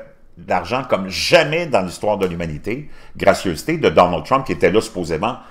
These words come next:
pour le peuple en plus. Et il a pris le contrôle de la banque, euh, les, de la banque, euh, centrale en nommant Jerome Powell et en le terrorisant par les tweets quotidiens,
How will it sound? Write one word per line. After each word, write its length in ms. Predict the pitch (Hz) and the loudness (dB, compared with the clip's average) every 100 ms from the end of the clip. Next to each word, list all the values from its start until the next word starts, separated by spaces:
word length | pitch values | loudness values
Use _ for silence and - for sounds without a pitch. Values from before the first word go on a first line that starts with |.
| - | -2
pour 140 | 98 90 | 2 4
le 140 | - | 4
peuple 320 | 104 90 - | 4 4 2
en 100 | 80 | -8
plus. 280 | 73 80 - - - - - - - - - | -8 -10 -12 -14 -14 -14 -14 -16 -18 -20 -6
Et 360 | 98 110 - 101 | 4 4 4 2
il 100 | 92 | 2
a 60 | |
pris 140 | 123 107 | 2 -2
le 40 | |
contrôle 380 | - 101 110 107 | -2 -2 -2 4
de 60 | 92 | 6
la 80 | |
banque, 440 | 95 101 95 - - - - - - | 6 6 4 -8 -16 -20 -20 -10 -4
euh, 200 | 82 82 - | -2 -2 -4
les, 340 | 104 120 110 - | 0 2 2 -2
de 180 | 82 | 2
la 120 | 92 92 | 4 8
banque, 400 | 120 127 117 104 | 6 4 0 4
euh, 220 | 92 78 - - - - | 4 4 -4 -20 -20 -20
centrale 600 | - - 113 - 107 127 | -6 2 2 4 6 6
en 100 | 104 | 6
nommant 300 | 90 92 104 | 2 2 0
Jerome 360 | 90 104 98 92 | 2 4 4 4
Powell 480 | 98 85 101 139 104 | 4 4 4 4 2
et 60 | |
en 180 | 90 82 | 2 0
le 360 | 78 80 80 71 - - - | -2 -4 -4 -6 -14 -10 4
terrorisant 840 | 208 196 127 101 82 117 175 - - - | 8 8 8 4 0 -2 -4 -12 -18 2
par 220 | 175 180 | 4 6
les 200 | 143 98 | 4 0
tweets 580 | - 131 143 - - - - | 0 0 0 -2 -16 -20 -2
quotidiens, 600 | - - 90 78 87 110 | 0 0 -4 -6 -4 -6